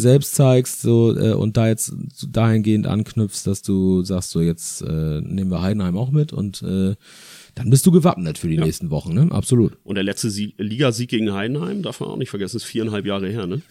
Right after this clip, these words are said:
Speaker 1: Ja.
Speaker 2: Holstein hat in der Aufstiegssaison beide Spiele gewonnen.
Speaker 1: Mhm.
Speaker 2: Danach, äh, ging
Speaker 1: Nichts mehr.
Speaker 2: eigentlich fast gar nichts mehr.
Speaker 1: Nichts mehr, sowohl zu Hause als auch, äh, auf der Schwäbischen Alb, äh,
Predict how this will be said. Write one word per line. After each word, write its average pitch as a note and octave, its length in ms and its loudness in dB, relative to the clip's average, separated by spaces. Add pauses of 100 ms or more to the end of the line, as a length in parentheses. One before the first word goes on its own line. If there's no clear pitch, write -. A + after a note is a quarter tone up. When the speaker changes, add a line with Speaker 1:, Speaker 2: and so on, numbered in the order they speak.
(220)
Speaker 1:
Ja. - 160 -8
Speaker 2:
Holstein A2+ 340 -2
hat A#2 140 -6
in G#2+ 100 -4
der G#2+ 80 -2
Aufstiegssaison C3+ 720 -6
beide G#2 240 -6
Spiele B2+ 220 -6
gewonnen. A2 440 -6
Speaker 1:
Mhm. F2 60 -4
Speaker 2:
Danach, F2 440 0
äh, G#2 360 -6 (220)
ging A#2+ 160 2
Speaker 1:
Nichts C#3 120 2
mehr. D3+ 80 0
Speaker 2:
eigentlich B2 360 0
fast A#2 360 -8
gar A2 200 -2
nichts - 260 -6
mehr. E2 160 -8 (120)
Speaker 1:
Nichts A#2 300 -2
mehr, C#2+ 160 2
sowohl G2+ 320 2
zu F#2+ 220 0
Hause A#2 360 4
als - 220 -2
auch, G2 360 -4
äh, G2 160 -2
auf - 200 -6
der G2+ 140 -2
Schwäbischen - 500 -2
Alb, G#2+ 420 -2
äh, F2+ 380 -2